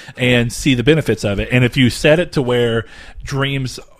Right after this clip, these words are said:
on P C is still made with the same limit in mind of PlayStation,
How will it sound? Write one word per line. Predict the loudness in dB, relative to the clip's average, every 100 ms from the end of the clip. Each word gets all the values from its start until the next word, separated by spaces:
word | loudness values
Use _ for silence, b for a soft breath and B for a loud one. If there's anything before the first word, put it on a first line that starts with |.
| _ 0
on | 2 2
P | -2 -6
C | -4 -4
is | -4 -4 -4
still | -2 -2
made | -2 -2 -2 -4
with | -4
the | -4
same | -6 -6 -4
limit | -4 -2 -4 -4
in | -4
mind | -2 -4 -4 -4
of | -6 -8
PlayStation, | -6 -6 -6 -8 -6 -8